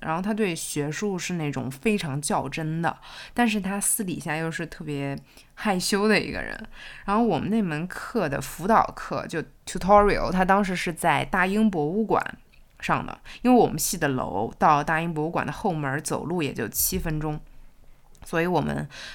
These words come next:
很多就是直接在博物馆里对着实物这么说。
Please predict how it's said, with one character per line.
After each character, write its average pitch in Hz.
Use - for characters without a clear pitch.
很 175
多 180
就 190
是 165
直 143
接 165
在 156
博 147
物 185
馆 156
里 -
对 165
着 -
实 -
物 196
这 156
么 175
说。 -